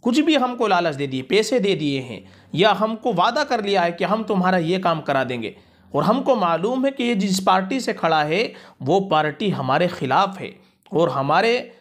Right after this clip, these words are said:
ख़िलाफ़ होने की वजह से हमारे ऊपर जुल्म कर सकती है, चाहे हमारा उससे थोड़ा बहुत मफाद नज़र आ रहा हो, लेकिन पूरी कौम का उससे अगर नुकसान हो रहा हो,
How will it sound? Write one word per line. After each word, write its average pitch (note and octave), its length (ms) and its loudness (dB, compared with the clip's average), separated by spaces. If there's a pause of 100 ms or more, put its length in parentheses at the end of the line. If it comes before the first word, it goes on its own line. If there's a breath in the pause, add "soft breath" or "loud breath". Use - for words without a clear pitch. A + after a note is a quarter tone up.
(120 loud breath)
ख़िलाफ़ F#3 480 2
होने F#3+ 220 -2
की F#3 140 -6
वजह D3 240 0
से G3 140 -2
हमारे D3+ 340 2
ऊपर G3 360 0
जुल्म C4 440 -2
कर C#4+ 180 -2
सकती F#3 380 -4
है, A#2 200 -6 (460 loud breath)
चाहे C4 220 4
हमारा C#4+ 340 0
उससे D4 260 -4
थोड़ा A#3 280 2
बहुत G3+ 280 -4
मफाद E3 400 0
नज़र D3 240 -4
आ A#2+ 100 0
रहा B2+ 260 0
हो, B2 220 -6 (260 loud breath)
लेकिन F#3+ 380 0
पूरी G#3+ 280 2
कौम B3+ 340 0
का C#4+ 120 0
उससे B3 280 -4
अगर G#3 200 -2
नुकसान F#3 380 0
हो D#3 120 0
रहा C#3+ 240 2
हो, C3+ 220 -6